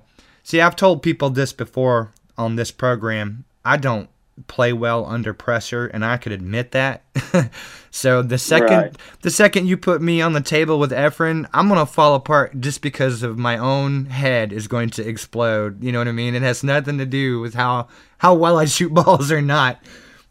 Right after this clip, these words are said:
Speaker 1: I'll just implode
Speaker 2: Yeah.
Speaker 1: and we'll be useless.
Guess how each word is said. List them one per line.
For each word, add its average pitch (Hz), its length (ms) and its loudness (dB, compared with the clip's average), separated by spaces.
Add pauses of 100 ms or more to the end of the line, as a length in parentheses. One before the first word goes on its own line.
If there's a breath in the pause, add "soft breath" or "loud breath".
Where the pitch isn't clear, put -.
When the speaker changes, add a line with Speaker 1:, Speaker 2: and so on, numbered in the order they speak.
Speaker 1:
I'll 170 160 6
just 156 260 -2
implode 151 540 2
Speaker 2:
Yeah. 135 100 0
Speaker 1:
and 131 180 -2
we'll 143 120 0
be 139 200 -2
useless. 131 560 -4